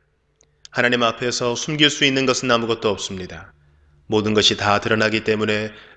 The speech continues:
그분 앞에서 우리의 모든 것을 보여드려야 합니다.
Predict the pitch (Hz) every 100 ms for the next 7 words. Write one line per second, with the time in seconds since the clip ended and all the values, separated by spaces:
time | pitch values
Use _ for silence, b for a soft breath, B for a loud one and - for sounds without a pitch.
0 | B 127 117 113 110 113 - 117 113 131
1 | 123 123 127 135 147 135 127 131 127 123
2 | 123 117 113 107 104 98 90 87 85 80
3 | 78